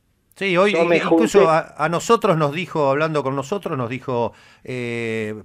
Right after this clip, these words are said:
Speaker 1: "Es muy difícil optar por Macri". Eh, que como
Speaker 2: Ah, entonces, lo que yo dije hace cuatro meses atrás, que los radicales tienen que romper Cambiemos y que vayamos con nosotros a armar un gobierno de unidad nacional en el marco de la Constitución, las leyes y,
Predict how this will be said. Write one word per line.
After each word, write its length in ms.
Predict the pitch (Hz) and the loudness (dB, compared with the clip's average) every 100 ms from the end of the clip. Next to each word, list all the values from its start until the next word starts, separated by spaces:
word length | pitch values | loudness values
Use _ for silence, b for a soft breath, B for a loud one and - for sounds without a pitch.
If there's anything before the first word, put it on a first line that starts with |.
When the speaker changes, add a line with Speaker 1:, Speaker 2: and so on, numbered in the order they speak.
| 104 113 | -12 -8
Speaker 1:
"Es 140 | 120 | -4
muy 200 | 139 175 | -2 -2
difícil 420 | 160 165 151 131 | -2 -4 -6 -4
optar 300 | 117 123 135 | -4 -2 -2
por 140 | 127 113 | -2 -2
Macri". 600 | 117 123 110 101 90 87 85 87 | -2 -4 -6 -10 -10 -12 -14 -18
Eh, 260 | 95 90 85 | -18 -18 -18
que 140 | 98 | -14
como 160 | - 123 | -4 0
Speaker 2:
Ah, 460 | 226 330 311 269 196 | 2 2 2 0 0
entonces, 440 | 156 202 208 208 - - | 2 2 2 0 -4 0
lo 160 | 160 | 2
que 120 | 160 | 2
yo 180 | 143 214 | 2 4
dije 340 | 220 226 190 175 | 4 4 4 4
hace 400 | 165 170 156 - | 4 4 4 4
cuatro 320 | 196 196 180 | 0 4 2
meses 280 | 185 175 175 | 4 4 2
atrás, 220 | 160 139 | 4 2
que 80 | 120 | 4
los 140 | 127 127 | 4 4
radicales 420 | 139 147 175 160 | 4 4 2 4
tienen 140 | 160 | 2
que 80 | 147 | 4
romper 280 | 135 135 165 | 2 2 0
Cambiemos 480 | 147 143 139 113 113 | 0 2 2 2 2
y 40 | |
que 220 | 113 127 123 | 2 2 2
vayamos 420 | 139 135 170 170 | 0 2 2 2
con 160 | - 139 | 2 2
nosotros 500 | 131 - 180 165 135 | 2 4 2 4 2
a 60 | 123 | 2
armar 200 | 131 147 | 4 4
un 100 | 139 | 4
gobierno 300 | 131 151 139 | 4 4 4
de 40 | |
unidad 200 | 135 151 | 4 4
nacional 460 | 151 127 139 127 98 b b b | 4 2 2 2 0 b b b
en 180 | 135 135 | 0 2
el 100 | 143 | 4
marco 280 | 165 180 165 | 2 2 4
de 80 | 143 | 4
la 120 | 127 | 2
Constitución, 760 | 131 135 - 131 - 202 196 151 | 0 -2 -2 -2 2 4 6 4
las 160 | 120 | 4
leyes 500 | 151 214 185 - 170 - b b b b - | 4 4 4 4 2 0 b b b b 0
y, 340 | 151 135 | 2 2